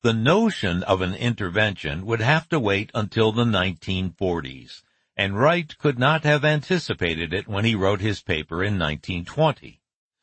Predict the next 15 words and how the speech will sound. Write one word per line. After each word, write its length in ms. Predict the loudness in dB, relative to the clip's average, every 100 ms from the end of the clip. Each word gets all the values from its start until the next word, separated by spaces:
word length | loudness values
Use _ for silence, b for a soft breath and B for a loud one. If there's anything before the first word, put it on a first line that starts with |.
| b b 0
Fortunately, 680 | 2 2 0 -2 -2 -2 -2
in 120 | 0
the 100 | -2
simple 400 | 0 0 2 0
models 580 | 2 4 4 0 -2 -4
he 180 | -6 -2
analyzed 640 | 0 2 0 -2 -6 -8
then, 380 | -8 -6 -8 -10 _ _ _
the 80 | 0
two 300 | 0 0 0
interpretations 1080 | 0 0 0 -2 0 2 2 0 -8 -8 -10
yield 520 | -4 0 0 0 -6 -6
the 140 | -4
same 360 | -4 -4 -6 -4
result. 440 | -6 -2 -2 -2